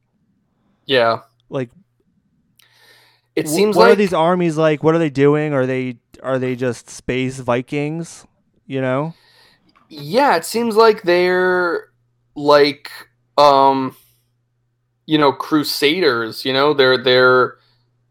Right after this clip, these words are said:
Speaker 1: spreading the word and
Speaker 2: If
Speaker 1: influence
Speaker 2: you don't
Speaker 1: of
Speaker 2: believe in, in
Speaker 1: the
Speaker 2: Muad'Dib, then you die.
Speaker 1: Yeah, right. I think it's exactly that.
Speaker 2: Yeah.
Speaker 1: And,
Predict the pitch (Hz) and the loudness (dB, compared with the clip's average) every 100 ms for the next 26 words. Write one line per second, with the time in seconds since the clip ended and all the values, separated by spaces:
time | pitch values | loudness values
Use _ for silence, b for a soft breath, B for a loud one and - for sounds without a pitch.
0 | _ _ _ _ - - - 143 143 151 | _ _ _ _ -14 -8 4 6 6 4
1 | 143 131 131 131 151 156 139 120 117 135 | 2 2 2 2 4 2 0 -2 -6 -8
2 | 156 160 156 165 185 131 127 185 185 175 | -4 0 4 4 4 4 6 6 4 0
3 | 175 170 175 170 165 156 127 123 120 120 | -2 -4 -8 -6 -4 2 6 6 6 4
4 | 151 156 143 151 156 143 139 127 123 120 | 4 2 2 0 0 -2 -4 -2 -2 -2
5 | 110 98 107 _ _ _ _ _ _ _ | -6 -10 -18 _ _ _ _ _ _ _
6 | _ _ _ _ _ _ _ _ _ _ | _ _ _ _ _ _ _ _ _ _
7 | - 143 165 208 135 117 _ 143 143 110 | -18 -2 0 0 -4 -8 _ 4 4 4
8 | 104 _ - 131 165 165 160 147 131 131 | -4 _ -4 -2 0 -2 -4 -4 2 4
9 | 127 131 123 123 117 117 107 98 - _ | 4 2 -2 -2 -4 -4 -6 -8 -16 _
10 | 135 110 104 98 - _ _ _ _ _ | -10 -6 -6 -10 -18 _ _ _ _ _
11 | - 127 127 123 123 | 0 2 4 2 -2